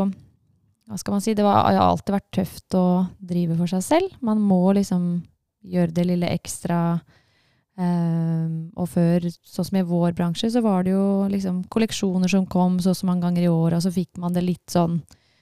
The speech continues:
«Ok, dette er det vi har», sånn og sånn. Nå er det jo internett, trendene veksler jo hele tiden, så kommer det en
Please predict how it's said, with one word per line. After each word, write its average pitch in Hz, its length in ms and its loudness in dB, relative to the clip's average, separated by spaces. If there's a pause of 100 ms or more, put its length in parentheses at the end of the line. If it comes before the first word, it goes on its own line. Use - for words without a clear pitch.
(340)
«Ok, 175 140 -4
dette - 340 -4
er 170 160 -2
det 170 180 -4
vi 175 120 0
har», 170 440 0
sånn 180 220 -4
og 175 60 -4
sånn. 294 240 2 (240)
Nå 202 340 2
er 170 240 0
det 170 280 0
jo 175 400 2 (560)
internett, 233 800 0
trendene 180 580 0
veksler 185 340 -2
jo 170 80 4
hele 196 380 0
tiden, 196 560 0
så - 100 -4
kommer 180 240 0
det 180 140 0
en - 60 -10